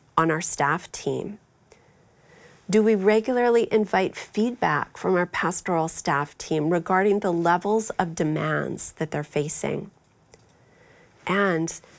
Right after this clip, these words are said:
how would those on our pastoral staff team rate the level of support they feel from us as overseers and elders in this church? Our pastors and ministry leaders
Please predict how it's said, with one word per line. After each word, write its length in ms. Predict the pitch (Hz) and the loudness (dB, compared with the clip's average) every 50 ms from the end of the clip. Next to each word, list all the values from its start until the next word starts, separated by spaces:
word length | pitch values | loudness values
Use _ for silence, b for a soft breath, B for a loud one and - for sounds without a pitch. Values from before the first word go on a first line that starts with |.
| B B | B B
how 260 | - - - 247 247 | -6 0 0 2 2
would 240 | 247 254 269 220 202 | 2 0 -2 -2 0
those 400 | 185 185 185 185 190 185 165 - - - | 0 2 4 4 4 2 2 0 -2 0
on 120 | 170 170 | 0 0
our 100 | 165 165 | 0 0
pastoral 580 | 165 - - - 165 180 - - 180 175 175 170 | -2 -2 -4 -2 -2 -2 -4 -4 -2 -2 -2 -2
staff 500 | - - - - 151 147 160 196 - - | -2 -4 -2 -2 -2 -2 -2 -4 -6 -10
team 360 | - - - 156 143 135 - | -8 -4 -2 -2 -2 -2 -4
rate 800 | - 147 151 151 165 165 175 190 220 190 - - - - - - - - | -6 -6 -6 -2 0 2 2 4 2 2 0 -4 -6 -10 -10 -10 -6 -2
the 100 | - 165 | -2 0
level 480 | 165 156 160 160 175 - 196 196 - | 2 4 4 2 2 2 0 0 0
of 140 | - 185 - | -2 -2 -2
support 640 | - - 170 156 - - - 151 160 147 143 - - B B B B B B B B | -4 -4 -4 -6 -8 -6 -4 -2 0 0 -2 -4 -6 B B B B B B B B
they 140 | - 208 196 | 2 2 2
feel 240 | 180 - - 220 208 | 2 2 2 2 2
from 320 | 208 - 226 214 175 - - | 0 0 0 0 0 0 2
us 480 | - 165 170 151 - - - - - - - | 2 2 2 2 -2 -2 -2 -2 -2 -2 0
as 160 | - 175 165 - - - | 0 0 0 0 0 0
overseers 760 | 165 156 160 165 165 - - - 151 139 135 151 151 - - | 0 0 0 -2 -2 -2 -2 -2 -2 -2 -2 -2 -2 -4 -2
and 200 | - 156 156 - - | -2 -2 -2 -2 -2
elders 500 | 139 139 139 - 139 127 123 - - - | -2 -4 -2 -4 -6 -4 -4 -4 -6 -4
in 180 | - 151 147 | -4 -4 -4
this 220 | 143 147 151 - - | -2 -2 -4 -6 -6
church? 680 | - - - - 143 139 - - - - - - - - _ _ _ _ _ _ _ _ _ _ _ _ _ _ _ _ _ _ _ _ _ _ _ _ _ _ _ B B B B B B B B B B B B B B B - | -8 -8 -8 -6 -6 -6 -8 -8 -10 -10 -10 -12 -14 -16 _ _ _ _ _ _ _ _ _ _ _ _ _ _ _ _ _ _ _ _ _ _ _ _ _ _ _ B B B B B B B B B B B B B B B 2
Our 100 | 190 196 | 2 2
pastors 600 | - - - 226 226 240 - - 254 240 226 - | 2 0 0 2 0 0 0 0 0 0 0 0
and 280 | - 208 202 196 190 | 0 0 2 2 2
ministry 440 | 180 180 185 185 190 - - 214 208 | 0 0 0 0 -2 -2 -2 -2 -2
leaders 640 | 190 190 165 175 175 165 160 160 160 165 - - | 0 0 0 2 2 0 0 0 0 -2 -4 -6